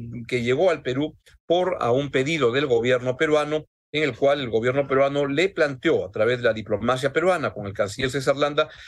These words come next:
que en el Perú había un golpe de Estado en marcha, que hay un golpe de Estado en marcha, y, eh, e invocó a la aplicación de la Carta Democrática, lo cual fue evaluado por el Consejo Permanente de la oea en sus sesiones hacia el veinte de octubre,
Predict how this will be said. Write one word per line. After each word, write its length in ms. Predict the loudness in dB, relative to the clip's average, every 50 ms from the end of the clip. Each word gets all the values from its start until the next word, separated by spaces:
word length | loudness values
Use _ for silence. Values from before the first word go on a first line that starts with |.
| -20 _ _
que 80 | -2 -2
en 80 | -2
el 60 | 0
Perú 300 | -2 0 0 0 -2 0 -2
había 340 | -2 0 0 2 0 0 0
un 80 | 0 0
golpe 320 | 0 0 0 0 -4 -4
de 60 | -4
Estado 340 | -4 0 0 0 0 2 -2
en 100 | -4 -2
marcha, 360 | 0 -2 -2 -2 -6 -16 -20 _ _ _
que 100 | _ 0
hay 160 | 0 0 0 0
un 100 | 0 0
golpe 280 | 0 0 0 -2 -6
de 60 | -6
Estado 280 | -6 0 0 2 2 2
en 80 | 0 0
marcha, 320 | 0 -2 -2 -4 -14 -20 _ _ -20 -20 -20 -20 -6 -2
y, 220 | 0 0 0 0 -4 -4
eh, 280 | 0 2 2 2 2 0
e 80 | -2 -4
invocó 500 | -4 0 0 -2 0 2 2 2 4 4
a 20 |
la 120 | 2 2 0
aplicación 680 | 0 -2 -6 -10 -10 -2 -2 -2 0 0 0 0 0
de 100 | -2 -2
la 180 | -2 -2 -2 2
Carta 340 | 2 2 2 2 -2 -2 0
Democrática, 880 | 0 -2 -2 -4 -2 0 2 0 0 0 -4 -8 -2 -2 -2 -2 -2 _ -20 -20 -20 _ _
lo 100 | -4 0
cual 180 | 2 2 0 0
fue 300 | -2 -2 -4 -2 0 2
evaluado 560 | 2 2 2 2 0 0 2 2 2 0 -2
por 140 | -2 -4 -4
el 60 | -4
Consejo 420 | -8 -10 -8 -8 -4 -4 -4 -2 0
Permanente 580 | -2 0 0 -2 -2 -2 -2 -4 -4 -6 -4
de 140 | -2 -2 0
la 140 | 2 0 0
oea 320 | 0 0 0 0 2 0 0
en 220 | -2 -2 -4 -6
sus 180 | -8 -10 -12 -8
sesiones 460 | -6 -8 -2 0 -2 -2 -2 -2 -4
hacia 240 | -4 -4 -2 -4 -4
el 60 | -4
veinte 440 | -4 -2 -2 -2 -2 -2 -4 -2 0
de 100 | 2 0
octubre, 440 | 0 0 -2 -2 0 0 0 -2